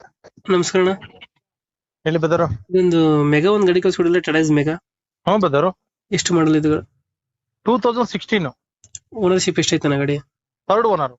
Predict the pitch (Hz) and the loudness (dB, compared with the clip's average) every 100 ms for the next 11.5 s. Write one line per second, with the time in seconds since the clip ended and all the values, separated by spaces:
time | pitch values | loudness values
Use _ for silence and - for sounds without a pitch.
0 | _ - _ _ _ _ 180 190 190 185 | _ -16 _ _ _ _ -4 0 0 0
1 | 165 156 156 156 147 143 143 143 170 - | 0 0 0 2 2 0 -2 -6 -8 -10
2 | _ _ _ _ - 190 - 247 220 170 | _ _ _ _ -2 -2 -2 -2 0 0
3 | 160 131 123 - _ _ _ _ - 147 | -4 -4 -8 -14 _ _ _ _ -4 0
4 | 147 143 - 135 139 151 131 - _ _ | 2 0 -2 -4 -2 -2 -4 -10 _ _
5 | _ 180 - - 190 - 202 - 165 - | _ -4 -2 -2 -4 -4 -6 -6 -10 -8
6 | 151 151 131 - _ _ 170 160 151 160 | -12 -10 -12 -14 _ _ 0 2 2 2
7 | 165 160 165 165 160 170 160 175 170 156 | 2 0 0 0 2 2 2 2 0 -2
8 | 156 151 147 139 - _ _ _ _ 147 | 0 -2 -2 -4 -4 _ _ _ _ -2
9 | 175 156 - _ _ 160 143 - 123 - | 0 -2 -8 _ _ -6 -6 -8 -12 -12
10 | - - 160 190 190 185 180 170 165 156 | -12 -2 0 2 2 2 2 2 2 2
11 | 151 151 156 175 220 | 2 0 0 -2 -6